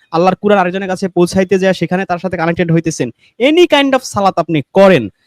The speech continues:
আপনার মূল উদ্দেশ্য হবে আপনার অন্তরের অন্তঃস্থলে যেন আল্লাহর জিকিরটা প্রতিষ্ঠিত হয়। সেই জিকিরটা কেমন?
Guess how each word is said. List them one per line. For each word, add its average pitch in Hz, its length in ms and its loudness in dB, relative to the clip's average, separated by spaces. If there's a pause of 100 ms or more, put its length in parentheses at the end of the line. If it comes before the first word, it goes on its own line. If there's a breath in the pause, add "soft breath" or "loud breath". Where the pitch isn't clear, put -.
(140)
আপনার 190 260 -2
মূল 220 360 0
উদ্দেশ্য 226 360 -4
হবে 185 180 0
আপনার 170 300 -2
অন্তরের 190 400 -4
অন্তঃস্থলে 208 560 -2
যেন 196 120 -2
আল্লাহর 165 300 0
জিকিরটা 180 440 -6
প্রতিষ্ঠিত 147 580 -6
হয়। 107 240 -4
সেই 185 200 0
জিকিরটা 202 380 -6
কেমন? 233 380 0